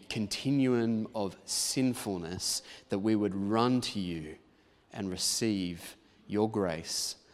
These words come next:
pure white robes, washed clean in the blood of the Lamb. I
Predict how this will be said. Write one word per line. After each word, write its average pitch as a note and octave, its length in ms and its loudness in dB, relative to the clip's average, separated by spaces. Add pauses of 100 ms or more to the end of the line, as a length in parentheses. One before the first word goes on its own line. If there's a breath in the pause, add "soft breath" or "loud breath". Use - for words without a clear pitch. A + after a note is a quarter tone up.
(200 soft breath)
pure A#2+ 320 4
white G2+ 360 2
robes, E2 720 -2 (300 soft breath)
washed G2 400 0
clean F2+ 440 -2
in E2 80 -6
the E2 80 -8
blood E2 540 -6 (920 soft breath)
of G#2 160 -16
the F#2+ 80 -10
Lamb. D#2 420 -10 (180)
I - 60 -16